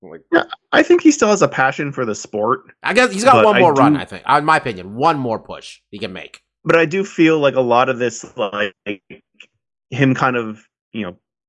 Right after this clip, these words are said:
Speaker 2: kicking back in Twitter and kind of analyzing, like, "Oh, I loved how this guy fought," or whatever, like, it held more merit when he was top dog. You know, now that it's like, yeah, you know, like,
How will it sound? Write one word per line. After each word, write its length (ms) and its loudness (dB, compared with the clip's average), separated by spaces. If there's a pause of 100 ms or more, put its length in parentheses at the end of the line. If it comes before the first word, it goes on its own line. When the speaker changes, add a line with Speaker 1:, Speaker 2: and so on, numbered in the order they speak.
(120)
Speaker 2:
kicking 240 -2
back 220 0
in 100 -4
Twitter 300 -2
and 100 -4
kind 140 -4
of 100 -2
analyzing, 480 0
like, 160 -6
"Oh, 60 -4
I 200 2
loved 200 -2
how 220 -2 (180)
this 140 2
guy 140 0
fought," 220 2
or 40 0
whatever, 280 0
like, 260 -2 (560)
it 140 2
held 360 2 (200)
more 320 0
merit 460 -2 (120)
when 180 -4
he 140 0
was 200 0
top 280 -8
dog. 360 -6 (300)
You 100 0
know, 140 2
now 260 2
that 140 0
it's 120 -8
like, 260 -6 (560)
yeah, 400 0
you 140 -4
know, 160 -2
like, 160 -4